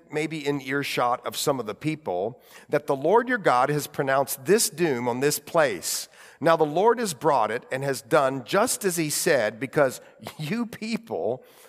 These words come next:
that's one thing never to say as a pastor, right? So I laugh when I hear it read. "You people,"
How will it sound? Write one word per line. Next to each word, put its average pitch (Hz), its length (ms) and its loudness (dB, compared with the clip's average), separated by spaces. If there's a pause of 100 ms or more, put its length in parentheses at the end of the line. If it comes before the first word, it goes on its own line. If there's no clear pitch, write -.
(580)
that's - 240 -8
one 113 200 -2
thing 104 260 -4
never 104 220 -4
to 95 80 -8
say 101 240 -4
as 85 120 -6
a 87 60 -8
pastor, 85 560 -8
right? 78 280 -10 (540)
So - 160 -10
I 82 80 -6
laugh 82 360 -8
when 85 100 -10
I 80 100 -8
hear 82 180 -8
it - 100 -14
read. 73 320 -10
"You 196 200 -6
people," 127 560 -8